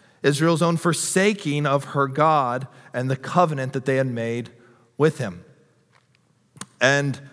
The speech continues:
from Israel's king on down to the, the, the people, Israel had by and large begun worshiping and serving the gods of the Canaanites, the Asherahs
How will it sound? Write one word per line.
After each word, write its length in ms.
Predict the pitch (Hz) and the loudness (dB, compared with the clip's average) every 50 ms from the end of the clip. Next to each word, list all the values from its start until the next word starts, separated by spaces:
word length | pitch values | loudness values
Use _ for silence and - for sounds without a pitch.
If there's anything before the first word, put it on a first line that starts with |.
| - - _ _ _ _ _ _ _ _ _ _ _ _ _ | -20 -20 _ _ _ _ _ _ _ _ _ _ _ _ _
from 220 | _ - 147 139 143 | _ -4 0 2 2
Israel's 440 | 151 147 143 143 135 123 120 - | 2 2 0 0 0 0 -2 -4
king 840 | - - - 123 127 151 180 196 196 175 - - - - - - _ - - | -8 -8 -4 -2 0 2 2 2 0 0 -4 -12 -20 -20 -20 -20 _ -18 -6
on 320 | 73 123 143 135 143 135 | 0 0 2 2 0 0
down 460 | 131 131 123 123 131 139 151 156 156 147 - - - _ _ _ _ _ - | -2 0 0 2 2 0 0 0 -2 -6 -8 -20 -20 _ _ _ _ _ -6
to 100 | 151 131 | -4 -2
the, 360 | 135 131 123 117 110 95 92 | 0 -2 -2 -2 -4 -10 -12
the, 100 | 104 107 | -12 -14
the 160 | 98 110 117 | -10 -10 -10
people, 680 | - - - - 147 139 135 - 165 190 202 - - - - - - - - _ _ _ - | -10 -10 -6 -4 -2 -2 2 2 2 2 2 0 -4 -12 -20 -20 -20 -20 -20 _ _ _ 0
Israel 500 | - 180 226 226 190 202 190 190 190 156 | 2 2 2 4 2 2 2 2 2 0
had 540 | - 165 165 160 156 - - 110 110 - _ | 0 0 0 0 -2 -4 -6 -12 -18 -2 _
by 260 | 147 151 180 196 202 | 2 4 4 4 2
and 260 | 202 196 180 160 156 | 2 2 0 2 2
large 540 | 156 160 165 156 135 127 127 139 147 - 135 | 4 4 4 4 2 0 -2 -4 -4 -4 -6
begun 560 | 143 135 139 147 143 139 139 135 135 123 127 | -6 -2 0 0 0 0 -2 -4 -6 -6 -2
worshiping 920 | 143 170 190 208 220 214 - - 147 123 - - 120 120 123 131 139 135 135 - - - | 2 4 4 4 4 2 -2 -4 -6 -6 -6 -6 -8 -6 -6 -4 -6 -6 -8 -12 -16 -8
and 240 | - 131 139 139 131 | -4 -2 -2 -2 -2
serving 760 | - - - 165 175 180 185 170 135 135 135 131 135 139 139 - - - - - | -4 -2 2 4 4 4 4 2 0 -4 -6 -4 -4 -4 -6 -8 -10 -20 -4 -2
the 100 | 151 147 | -2 2
gods 320 | 143 139 120 123 123 - | 2 2 2 2 0 -2
of 60 | 131 | -4
the 80 | 135 143 | -4 -4
Canaanites, 760 | - - 160 160 160 151 127 110 104 95 82 - - - - - | -2 0 0 0 0 0 -2 -4 -6 -8 -12 -12 -14 -14 -14 -4
the 240 | - 131 127 120 - | -4 -4 -2 -2 0
Asherahs 800 | 120 131 143 147 139 - - 127 117 101 95 95 - - - | 2 2 2 2 0 -2 -6 -8 -8 -8 -10 -10 -12 -14 -18